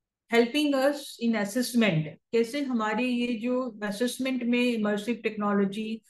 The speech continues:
या एक्सटेंडेड रियलिटी टेक्नोलॉजी हेल्प करता है।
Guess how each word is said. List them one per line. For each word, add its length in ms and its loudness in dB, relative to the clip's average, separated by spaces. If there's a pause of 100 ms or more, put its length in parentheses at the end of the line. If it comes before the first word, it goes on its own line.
(200)
या 140 2
एक्सटेंडेड 500 0
रियलिटी 520 2
टेक्नोलॉजी 640 -2
हेल्प 360 0
करता 280 -4
है। 260 -4